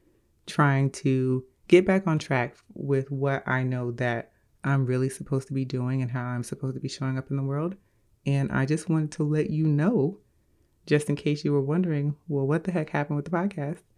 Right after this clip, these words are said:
It's still here. I promise it's still here. I'm not leaving. I would not leave without letting you know that this was over. I'm not gonna ghost you,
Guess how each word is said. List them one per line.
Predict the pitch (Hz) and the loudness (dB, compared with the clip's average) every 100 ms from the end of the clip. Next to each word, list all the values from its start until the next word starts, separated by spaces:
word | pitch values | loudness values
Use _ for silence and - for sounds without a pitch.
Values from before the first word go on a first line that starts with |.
| _ _ _ _ _ | _ _ _ _ _
It's | - | -6
still | - 156 | 0 0
here. | 120 113 120 _ _ _ _ _ - | 2 -2 -4 _ _ _ _ _ -6
I | 139 | -2
promise | 170 165 165 156 | 2 2 0 -6
it's | - | -2
still | 139 | -2
here. | 131 127 - | 0 -2 0
I'm | 131 | 0
not | 139 - | 0 0
leaving. | 139 135 131 127 - _ - | 0 0 -2 -4 -10 _ -2
I | |
would | 135 139 | 2 4
not | 147 196 175 | 4 2 4
leave | 143 143 117 117 - _ _ - | 4 4 2 -6 -14 _ _ -2
without | - 135 139 | 0 0 0
letting | 135 135 | 2 0
you | 127 | 0
know | 131 120 - 113 - | -2 -2 -6 -10 -6
that | 127 131 - | -6 -6 -4
this | 131 127 | -2 -2
was | 127 123 | -2 -2
over. | 120 - - | -2 -4 -6
I'm | - 127 | 0 0
not | 135 | 0
gonna | 127 | -2
ghost | 120 123 - - | -2 -4 -6 -6
you, | - | -8